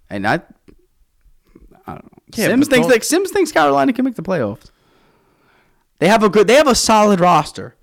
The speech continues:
Speaker 2: The only, the only rational reason for saying they can make the playoffs is because they're in the N F C.
Speaker 1: Mm-hmm.
Speaker 2: There's
Speaker 1: Yeah.
Speaker 2: no, like, they're not a good team.
Speaker 1: I
Speaker 2: But
Speaker 1: know. I would say, no, you're right. They're not a good team.
Speaker 2: But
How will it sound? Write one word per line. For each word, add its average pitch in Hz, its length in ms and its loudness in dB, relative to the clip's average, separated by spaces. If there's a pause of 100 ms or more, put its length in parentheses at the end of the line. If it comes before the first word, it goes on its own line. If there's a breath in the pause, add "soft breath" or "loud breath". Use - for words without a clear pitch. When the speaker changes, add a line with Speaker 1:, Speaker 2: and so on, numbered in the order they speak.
Speaker 2:
The 139 300 -8
only, 185 720 -6 (1040)
the 127 280 -6
only 156 640 -8
rational 120 800 -8
reason 104 680 -12
for - 180 -16
saying 113 340 -12
they 113 80 -10
can 110 140 -12
make 107 120 -12
the 98 60 -18
playoffs 107 340 -10
is 104 80 -14
because 101 320 -12
they're 104 100 -10
in 101 100 -12
the 92 60 -14
N 92 120 -14
F 90 120 -16
C. 92 280 -20 (260)
Speaker 1:
Mm-hmm. 147 200 -6 (200)
Speaker 2:
There's - 200 -10
Speaker 1:
Yeah. 220 100 -2
Speaker 2:
no, 120 280 -8
like, 110 280 -10
they're 123 120 -6
not 170 280 -8
a 117 60 -10
good 110 200 -12
team. 104 300 -18 (240)
Speaker 1:
I 202 140 2
Speaker 2:
But 247 120 2
Speaker 1:
know. 294 220 2
I 233 200 0
would 302 180 -2
say, 262 200 -4
no, 220 160 0
you're 196 180 0
right. 165 200 2
They're 170 100 0
not 185 120 0
a 170 40 -2
good 151 160 -2
team. 104 260 -10 (380)
Speaker 2:
But 214 260 -2